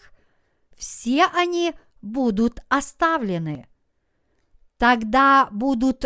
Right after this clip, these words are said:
двое на поле – один берется, а другой оставляется.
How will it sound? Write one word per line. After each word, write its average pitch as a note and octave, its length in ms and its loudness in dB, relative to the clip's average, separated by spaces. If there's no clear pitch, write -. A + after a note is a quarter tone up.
двое A#3 840 2
на F4 200 0
поле – F3+ 640 -4
один A#3+ 600 2
берется, A3 1000 0
а D4 160 2
другой A#3 640 2
оставляется. A#3 1400 -2